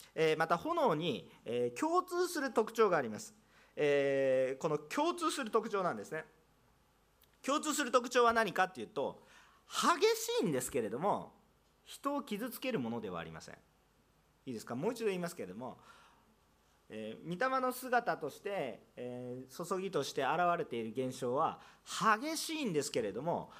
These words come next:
決して人を害するものではありませんということですね。これは特徴として見えることなんです。普通ですね、風が大きくバーッと吹くと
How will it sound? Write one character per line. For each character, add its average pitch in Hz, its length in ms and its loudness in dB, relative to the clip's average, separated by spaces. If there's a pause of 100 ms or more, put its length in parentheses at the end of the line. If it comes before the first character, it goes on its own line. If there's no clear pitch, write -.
(160)
決 233 200 2
し - 100 -6
て 269 180 -2
人 - 340 -2
を 240 80 0
害 175 320 2
す 302 180 2
る 185 120 0
も 139 100 2
の 208 100 4
で 131 80 4
は 143 140 4
あ 95 60 -2
り 90 80 -6
ま 90 100 -6
せ 117 160 -4
ん 85 60 -8
と - 160 -18
い - 20 -14
う - 60 -18
こ - 80 -18
と 73 100 -18
で - 80 -16
す - 80 -20
ね。 175 160 -6 (240)
こ - 80 -4
れ 185 140 4
は 160 280 4 (100)
特 170 180 -4
徴 170 160 2
と 156 100 -4
し - 80 -6
て 113 300 -2 (880)
見 151 120 0
え 156 60 6
る 123 80 -2
こ 107 80 -8
と 104 100 -6
な 85 100 -8
ん 73 60 -16
で 73 120 -18
す。 - 120 -16 (420)
普 254 140 -2
通 381 300 4
で 254 80 6
す - 100 -8
ね、 143 220 -4 (200)
風 233 300 0
が 294 160 2
大 311 380 2
き 302 120 -8
く 233 100 -4
バ 175 360 4
ー - 40 4
ッ - 120 -6
と 233 100 6
吹 190 100 -6
く 196 100 -2
と 220 280 4